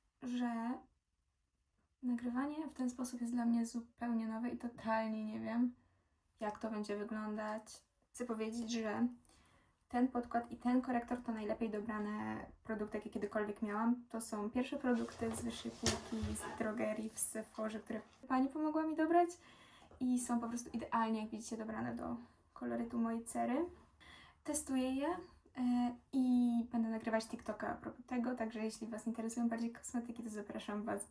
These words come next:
bardziej na TikToka. Generalnie bronzer to w ogóle moja ulubiona rzecz świata.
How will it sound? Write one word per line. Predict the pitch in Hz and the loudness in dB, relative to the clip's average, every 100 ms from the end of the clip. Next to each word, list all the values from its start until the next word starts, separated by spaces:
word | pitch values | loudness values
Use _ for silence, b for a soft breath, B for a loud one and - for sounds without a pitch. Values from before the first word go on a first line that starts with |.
| - | -4
bardziej | 214 - 202 | -4 -4 -6
na | 190 - | -6 -8
TikToka. | 240 - 214 208 220 - | -10 -6 -4 -2 -2 0
Generalnie | 277 311 302 240 226 | 4 6 8 8 6
bronzer | 233 269 285 240 240 | 4 0 0 0 -4
to | 254 | -2
w | 247 | -2
ogóle | 247 247 | 2 4
moja | 233 233 233 | 4 4 0
ulubiona | 233 233 226 220 220 | -2 0 0 -2 -4
rzecz | 220 - | -8 -8
świata. | - - - - - | -8 -6 -6 -6 -2